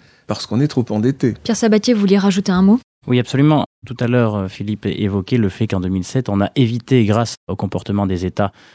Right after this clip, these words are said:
Speaker 3: pour une fois, de manière, euh, je dirais, euh, coopérative, puisque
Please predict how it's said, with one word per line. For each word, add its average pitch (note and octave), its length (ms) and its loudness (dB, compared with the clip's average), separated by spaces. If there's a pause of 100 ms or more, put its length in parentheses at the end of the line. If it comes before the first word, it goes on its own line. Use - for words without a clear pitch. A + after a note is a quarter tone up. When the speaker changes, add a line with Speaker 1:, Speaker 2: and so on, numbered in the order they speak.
(240)
Speaker 3:
pour C#3+ 180 4
une C#3 120 4
fois, C3 340 0
de E2+ 140 -12
manière, G2 400 -4
euh, F2 220 -8
je F2 40 -12
dirais, F#2 280 -4
euh, F2 200 -6
coopérative, F#2+ 640 -2
puisque - 260 -8